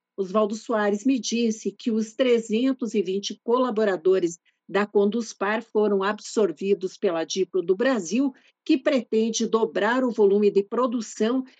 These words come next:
e o faturamento nos próximos seis meses. O executivo me informou que o mercado de condutores elétricos está bastante aquecido, principalmente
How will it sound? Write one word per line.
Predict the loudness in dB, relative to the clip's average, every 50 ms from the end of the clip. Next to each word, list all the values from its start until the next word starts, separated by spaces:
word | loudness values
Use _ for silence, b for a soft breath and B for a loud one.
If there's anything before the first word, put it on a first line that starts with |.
| B B
e | 0 0
o | 0
faturamento | 0 -2 -6 -6 -6 -4 -2 -2 0 0 0 0 0 0 0 0 -2 -2 -2
nos | -2 -2 -2 -4 -6 -12
próximos | -6 -2 0 2 2 2 0 -2 -4 -2 -2 -2 -4
seis | -2 -2 0 0 -2 -2
meses. | 0 2 4 4 4 2 0 -6 -10 -12 -12 -14 _ _ _ _ _ _ 4
O | 6
executivo | 6 6 4 2 0 0 -2 0 0 0 -2 0 0 0 0
me | 0 0
informou | -2 -2 0 0 -2 0 0 2 2 2 2
que | 2 2 0
o | 2
mercado | 2 2 0 -2 _ -6 -4 -4 -4 -4 -4
de | -4 -4 -6
condutores | _ -4 -4 -2 -2 0 -2 -4 -2 0 0 0 0 0 0
elétricos | 0 0 2 2 2 0 0 -2 -4 -10 -6 -2 -2 -4 -4 b b b b _ -4
está | -4 -4 -4 -2 -4 -2 -2
bastante | -2 -4 -4 -6 -6 -4 -2 0 0 0 0 -2 -4
aquecido, | -2 -2 -2 -2 -2 -4 -4 -2 -2 0 0 -2
principalmente | -2 0 -2 -2 -2 -2 -6 -4 -2 0 0 0 0 0 0 -2 -2 0 -2 -8 -8